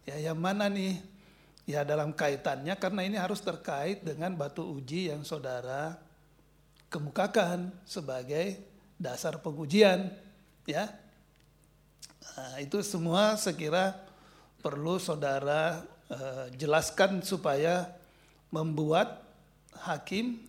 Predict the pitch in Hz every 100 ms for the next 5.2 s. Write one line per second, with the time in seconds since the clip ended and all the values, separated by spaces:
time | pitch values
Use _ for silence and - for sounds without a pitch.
0 | - - - - 240 240 208 - 180 165
1 | 180 156 196 190 - - 160 139 135 -
2 | - - 139 - - 160 147 139 180 175
3 | 147 151 - 139 139 - - - _ _
4 | _ _ - 147 156 135 135 131 131 147
5 | 196 196